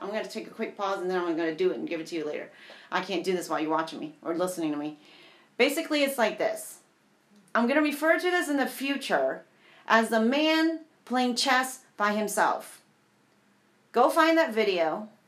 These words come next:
I can't find it. There's a, you gotta watch it.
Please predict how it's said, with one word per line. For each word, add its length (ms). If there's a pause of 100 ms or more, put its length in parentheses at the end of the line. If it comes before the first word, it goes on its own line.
(220)
I 140
can't 200
find 260
it. 200 (1400)
There's 260
a, 240
you 100
gotta 180
watch 280
it. 260